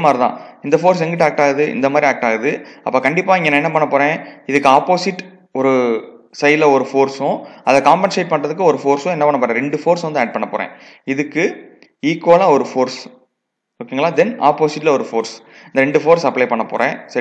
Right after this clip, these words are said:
ten point five newton, ten point five newton. இப்போ இதுல இந்த டென் பாயிண்ட் ஃபைவும் இந்த டென் பாயிண்ட் ஃபைவும் எனக்கு என்ன பண்ண போகுது? கப்பலை வந்து produce பண்ணும். ஓகேங்களா? So, நான் என்ன பண்ணிக்கிறேன்? இந்த ரெண்டு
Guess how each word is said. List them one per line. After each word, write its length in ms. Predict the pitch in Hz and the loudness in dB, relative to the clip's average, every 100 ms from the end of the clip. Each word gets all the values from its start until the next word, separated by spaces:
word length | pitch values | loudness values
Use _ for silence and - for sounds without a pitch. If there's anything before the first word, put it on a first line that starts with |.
| 113 | -2
ten 160 | 135 139 | -2 -2
point 160 | 131 | -4
five 120 | 127 120 | -4 -4
newton, 280 | 127 107 101 | -4 -4 -4
ten 140 | 123 123 | -2 -2
point 160 | 120 | -2
five 140 | 113 110 | -4 -4
newton. 260 | 110 107 - - - - 151 | -6 -6 -8 -18 -14 -6 0
இப்போ 120 | 151 139 | 2 4
இதுல 180 | 151 113 147 190 - - 151 | 2 2 0 -4 -12 -12 -8
இந்த 160 | 180 185 | -4 0
டென் 160 | 170 185 | -2 0
பாயிண்ட் 200 | 214 202 185 | 0 0 0
ஃபைவும் 420 | 151 120 113 156 - - | 0 0 -2 -4 -8 -8
இந்த 140 | 165 185 190 | -4 -2 -2
டென் 120 | 175 | -2
பாயிண்ட் 180 | 180 165 | -4 -2
ஃபைவும் 220 | 160 170 | -4 -2
எனக்கு 180 | 151 143 | -4 -2
என்ன 100 | 151 147 | -2 -2
பண்ண 120 | 147 | -2
போகுது? 160 | 143 175 - | -4 -6 -2
கப்பலை 260 | 139 160 143 | -2 0 0
வந்து 140 | 135 120 | -2 -6
produce 260 | 120 120 113 | -6 -6 -6
பண்ணும். 300 | 110 113 104 - - _ _ _ - | -6 -6 -6 -12 -20 _ _ _ -12
ஓகேங்களா? 300 | 120 120 123 - - - - | -8 -2 -4 -4 -16 -6 4
So, 80 | 151 247 - - | 6 6 -2 -8
நான் 120 | 131 151 | -2 0
என்ன 80 | 175 | 0
பண்ணிக்கிறேன்? 400 | 165 147 156 151 - - 143 | -2 -2 -4 -6 -12 -16 -4
இந்த 100 | 147 147 | 0 0
ரெண்டு 160 | 160 | 0